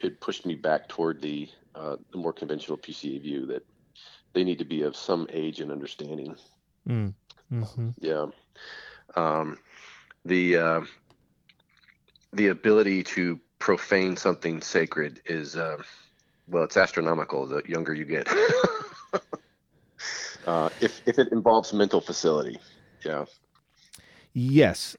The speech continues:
Speaker 2: I, I hear
Speaker 1: Yeah.
Speaker 2: what you're saying. And, and I, I would push back and say, I think all of us profane these sacred things.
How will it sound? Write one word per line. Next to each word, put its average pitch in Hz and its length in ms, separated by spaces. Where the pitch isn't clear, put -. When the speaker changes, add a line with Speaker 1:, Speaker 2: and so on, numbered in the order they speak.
Speaker 2:
I, 175 200
I 196 140
hear 214 120
Speaker 1:
Yeah. 247 40
Speaker 2:
what 240 140
you're 220 80
saying. 135 420
And, 135 360
and 135 180
I, 147 220
I 104 160
would 131 240
push - 220
back 170 320
and 113 180
say, 113 520
I 120 140
think 139 180
all 143 240
of 107 120
us 104 140
profane 113 640
these 110 180
sacred 113 400
things. 98 460